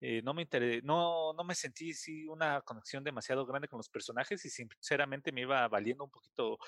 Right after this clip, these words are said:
qué es lo que sucedía y yo como que lo que ya quería era pasar a la acción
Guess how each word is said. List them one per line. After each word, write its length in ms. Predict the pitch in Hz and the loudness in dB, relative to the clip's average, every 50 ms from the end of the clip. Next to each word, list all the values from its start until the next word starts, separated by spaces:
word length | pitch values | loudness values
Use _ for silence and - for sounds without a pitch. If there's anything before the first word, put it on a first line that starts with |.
| - - - - _ | -14 -14 -16 -2 _
qué 80 | - | 4
es 20 | 135 | 4
lo 80 | 151 | 4
que 140 | 147 - 127 | 4 2 -2
sucedía 440 | - - - - 113 107 120 147 170 | -4 -2 0 0 0 2 2 2 2
y 60 | 160 | 2
yo 140 | 135 135 135 | 2 -2 -4
como 160 | - 147 120 | -4 -8 -8
que 100 | - - | -6 -4
lo 100 | 104 101 | -4 -4
que 160 | - - 110 | -2 -2 0
ya 120 | 104 123 123 | 2 2 2
quería 260 | - - 123 120 127 | 2 0 0 2 2
era 140 | 127 127 123 | 4 4 2
pasar 280 | - - 110 - 127 | 0 -2 -2 2 2
a 40 | 131 | 4
la 80 | 127 107 | 4 2
acción 320 | - - - 135 135 - | 0 0 -4 -6 -6 -6